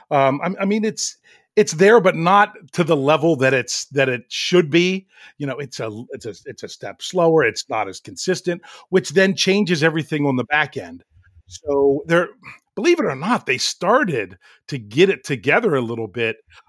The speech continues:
um, in the second half of that Miami game, and they just, you know, sh-, they shut them down in the second half.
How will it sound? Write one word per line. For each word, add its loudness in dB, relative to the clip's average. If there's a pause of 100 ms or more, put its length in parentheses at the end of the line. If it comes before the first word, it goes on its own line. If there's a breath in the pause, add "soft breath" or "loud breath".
um, 2
in 0
the 0
second -2
half -2
of -2
that 0
Miami -2
game, -8
and -10
they -4
just, -8 (220)
you -10
know, -12
sh-, -16
they -4
shut -4
them -10
down 0
in -12
the -20
second -12
half. -6